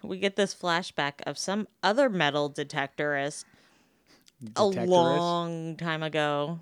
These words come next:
Speaker 2: It's just
Speaker 1: doing
Speaker 2: met-, it's just metal detector.
Speaker 1: No, it's a detectorist now.
Speaker 2: <laughs>
Speaker 1: I'm making up words and I'm keeping them.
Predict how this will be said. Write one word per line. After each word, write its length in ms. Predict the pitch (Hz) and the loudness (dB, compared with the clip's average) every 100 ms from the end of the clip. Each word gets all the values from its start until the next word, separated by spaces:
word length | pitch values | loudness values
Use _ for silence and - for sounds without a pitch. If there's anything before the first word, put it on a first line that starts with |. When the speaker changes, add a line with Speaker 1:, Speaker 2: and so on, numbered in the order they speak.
| - | -10
Speaker 2:
It's 120 | 131 | -6
just 180 | 139 160 | -2 0
Speaker 1:
doing 80 | 156 | 2
Speaker 2:
met-, 120 | 143 | 2
it's 160 | - 165 | 2 -2
just 180 | 196 - | -2 2
metal 240 | 139 131 | 4 4
detector. 280 | 117 107 113 | 0 -2 -2
Speaker 1:
No, 220 | 190 170 | 2 2
it's 160 | 165 175 | 2 0
a 60 | |
detectorist 760 | 175 170 - 135 - 127 135 - | -4 -4 -4 -6 -4 -6 -6 -8
now. 200 | 143 - 156 175 190 | -4 -4 -4 -8 -8
Speaker 2:
<laughs> 220 | - 180 | -8 -8
Speaker 1:
I'm 120 | - 196 | 0 2
making 320 | 220 240 233 | 2 0 -2
up 120 | 208 | 0
words 400 | 180 170 170 - - | 0 0 -2 -6 -6
and 160 | 156 | -4
I'm 120 | 143 | -6
keeping 400 | 139 139 - 123 | -10 -12 -12 -10
them. 240 | - - | -8 -6